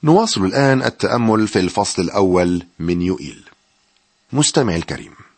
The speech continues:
يقول مثل عربي معروف وصادق: "الصحة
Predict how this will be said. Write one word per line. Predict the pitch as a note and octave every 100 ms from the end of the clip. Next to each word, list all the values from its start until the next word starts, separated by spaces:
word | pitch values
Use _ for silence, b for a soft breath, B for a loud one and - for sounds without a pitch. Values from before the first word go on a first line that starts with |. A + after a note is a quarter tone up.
| _ _ _ -
يقول | G#2+ - G3 C3+ F#2
مثل | A2+ G2+
عربي | F#2 D#2+ E2+ E2 G2+ G2
معروف | D#2+ D#2+ D2+ G#2 -
وصادق: | D#2+ D#2 D2 - C3 A2+ A2 - b b b b -
"الصحة | - - F3 - - G2 - G#2